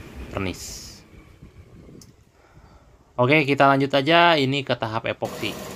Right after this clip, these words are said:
Nah, untuk seperti biasa, epoksinya menggunakan epoksin Selpa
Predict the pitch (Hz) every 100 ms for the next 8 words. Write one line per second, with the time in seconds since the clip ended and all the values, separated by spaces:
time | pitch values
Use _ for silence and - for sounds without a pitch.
0 | - 95 87 90 95 113 - 110 110 123
1 | 120 117 - 139 143 135 123 120 - 113
2 | 131 123 107 101 95 95 127 135 131 -
3 | - - - - 107 123 - 139 135 131
4 | 127 - - - - - - - - 139
5 | 131 117 127